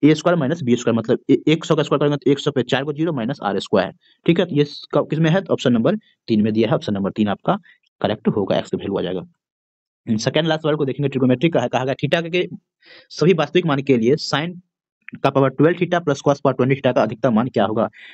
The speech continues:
देखिए जब sine n theta plus cos n theta होगा, इसका अधिकतम मान theta का वैल्यू ज़ीरो या फिर नाइंटी पुट करने पे होता है। तो यहाँ पर ज़ीरो या फिर नाइंटी पुट कर लीजिए,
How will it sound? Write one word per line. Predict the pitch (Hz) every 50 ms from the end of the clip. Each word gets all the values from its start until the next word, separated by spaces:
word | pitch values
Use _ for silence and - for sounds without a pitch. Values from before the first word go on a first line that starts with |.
| - _ -
देखिए | 139 143 - 170 170
जब | 165 - -
sine | - - - 143 143 165 175 175 175 175 175 - _ _ _ _ _ _ _ _ _
n | 135 147 165 170
theta | 170 170 170 170 165 -
plus | - 135 131 - - -
cos | 135 135 - -
n | 139 143
theta | - 143 - - 131 117
होगा, | 120 123 123 120
इसका | 117 - - 143
अधिकतम | 120 127 - 160 160 151
मान | 135 139
theta | 139 - 143 131 -
का | 147
वैल्यू | 151 127 131 123 120 139 165 - - - - _ -
ज़ीरो | 120 123 135 143 156 165
या | 151 143
फिर | - - 156
नाइंटी | 139 131 120 - 143
पुट | - - -
करने | - 110 107 107
पे | 104 -
होता | 117 107 95 - - 92
है। | 95 95
तो | - - - _ -
यहाँ | 135 143 139
पर | 143 135
ज़ीरो | 120 131 143
या | 156 151 139
फिर | - 147
नाइंटी | 131 123 123 123
पुट | 113 143 143
कर | - 151 156
लीजिए, | 151 139 151 165